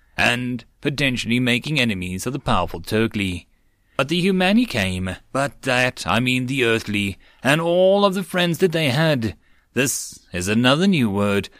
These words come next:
also introduced by the Earthly. Friends, our allies with whom a permanent bond has been made, based on mutual respect and admiration.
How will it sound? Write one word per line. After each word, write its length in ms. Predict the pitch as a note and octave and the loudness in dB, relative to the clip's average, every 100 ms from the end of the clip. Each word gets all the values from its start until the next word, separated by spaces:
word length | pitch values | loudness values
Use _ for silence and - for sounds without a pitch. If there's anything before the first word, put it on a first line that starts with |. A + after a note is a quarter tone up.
| _ | _
also 460 | - G#3+ - A3 A#3 | -2 0 2 0 0
introduced 580 | A3 G#3+ F#3+ D3+ G#2 - | 0 -2 -4 -2 -4 0
by 140 | F#2+ | 0
the 220 | E2 E2 | 0 -2
Earthly. 640 | G#2 A#2 - G#2+ F2+ E2 _ _ _ _ _ _ | 0 0 -2 -4 -4 -8 _ _ _ _ _ _
Friends, 960 | - A2 G#2+ G#2 F#2+ F2+ D#2+ D2+ - _ - | -6 -4 -2 -2 -4 -6 -6 -8 -10 _ 0
our 280 | A#2+ C#3+ | 2 4
allies 540 | C#3 C3+ C3+ B2+ A#2+ B2 | 2 0 0 0 0 0
with 120 | D3 | -2
whom 460 | B2+ C#3+ C#3+ C#3+ B2+ | 0 0 0 0 -2
a 100 | B2+ | -2
permanent 540 | B2+ B2+ C3+ C#3+ C3 | 2 0 0 -6 -2
bond 380 | C#3 A#2 B2 A2+ | 2 2 0 -2
has 220 | F2 E2 | -4 -6
been 180 | E2 D#2+ | -8 -2
made, 380 | G2+ A#2 G#2+ - - - _ | 0 2 0 -6 -20 -20 _
based 360 | G#2+ A2+ A2+ - | -2 -2 -2 -6
on 220 | - A2+ B2+ | -2 0 0
mutual 380 | C3 A#2+ A#2 | -2 0 2
respect 600 | B2 C#3 - - A#2+ B2 | 4 4 0 -2 -4 -4
and 180 | F#2+ C3 | -4 -2
admiration. 880 | C#3+ C#3 C#3 C3+ D#3 D#3+ C#3 A#2 | -2 -2 -2 0 0 -2 0 0